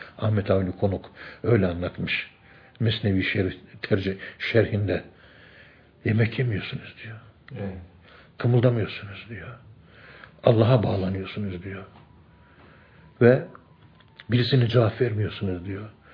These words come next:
Speaker 1: Dış dünyayla alakayı kesiyorsunuz. O ve sen,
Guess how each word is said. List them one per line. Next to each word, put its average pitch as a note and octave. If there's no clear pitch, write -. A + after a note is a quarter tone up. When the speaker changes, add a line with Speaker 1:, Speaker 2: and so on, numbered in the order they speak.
Speaker 1:
Dış C3
dünyayla A2+
alakayı G#2
kesiyorsunuz. -
O C#3
ve A#2+
sen, G#2+